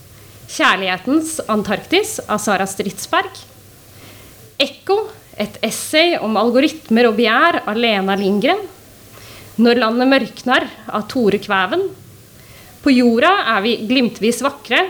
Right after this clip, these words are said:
av Ocean Wong, og Jeg snakker om det hele tida av Kamara Lundestad Jof. Jeg tenkte vi skulle begynne med Skabelon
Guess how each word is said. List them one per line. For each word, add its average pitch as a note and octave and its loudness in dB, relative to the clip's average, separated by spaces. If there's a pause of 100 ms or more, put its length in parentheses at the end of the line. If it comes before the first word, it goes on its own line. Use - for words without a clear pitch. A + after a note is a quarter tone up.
(140)
av - -2
Ocean G#3+ 2
Wong, G4 2 (680)
og A#3+ 2 (480)
Jeg A#3 -2
snakker A3 -2
om G#3 0
det A#3+ 0
hele A3+ 0
tida A3 -2 (200)
av - -10
Kamara G#3 0
Lundestad G3+ -2
Jof. E3 -8 (920)
Jeg D#4+ 4
tenkte C#4 0
vi B3+ 0
skulle C4 -2
begynne G#3 2
med F#3+ 0
Skabelon C4+ 0